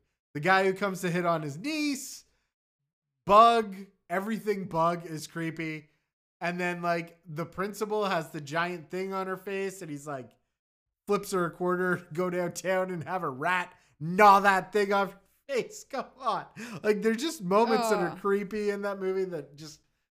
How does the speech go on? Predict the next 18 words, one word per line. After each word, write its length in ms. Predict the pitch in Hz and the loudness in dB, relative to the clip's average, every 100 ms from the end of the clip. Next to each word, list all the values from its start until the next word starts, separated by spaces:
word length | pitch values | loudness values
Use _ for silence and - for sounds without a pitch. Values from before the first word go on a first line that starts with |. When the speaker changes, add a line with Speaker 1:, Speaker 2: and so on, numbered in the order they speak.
| _ 170 | _ -6
Speaker 1:
creep 120 | 160 | -2
me 120 | 147 | 0
out. 200 | 151 147 - _ _ _ 143 | -2 -2 -8 _ _ _ -2
Uh, 260 | 147 151 | 0 0
Girl 460 | 156 185 240 349 294 | -2 4 4 4 0
Interrupted 840 | 226 208 180 165 226 - 123 101 - _ _ - | -2 -4 -2 -2 -2 -4 -12 -12 -20 _ _ -16
scared 400 | - 180 160 135 | -6 -2 -2 -2
me. 180 | 120 - _ _ _ | -10 -14 _ _ _
Speaker 2:
I've 180 | 285 285 | -2 2
never 240 | 302 330 415 415 | 4 4 2 -2
actually 360 | 415 392 370 | -4 -4 -4
seen 540 | 320 - 294 359 403 339 | -6 -6 -2 -2 -2 -2
that 200 | 285 240 | -2 -2
movie. 640 | 254 359 262 165 80 - _ _ - 165 | -2 -2 -4 -8 -10 -20 _ _ -16 -6
Speaker 1:
Angelina 580 | 185 202 220 240 247 226 | -4 -2 -4 -4 -4 -2
Jolie's, 420 | 220 214 208 - | -2 -2 -4 -4
like, 220 | 160 - 147 | -6 -6 -12
ridiculously 1200 | 147 131 156 151 185 180 151 143 135 123 110 | -10 -4 -4 -2 -4 -4 -6 -6 -8 -8 -10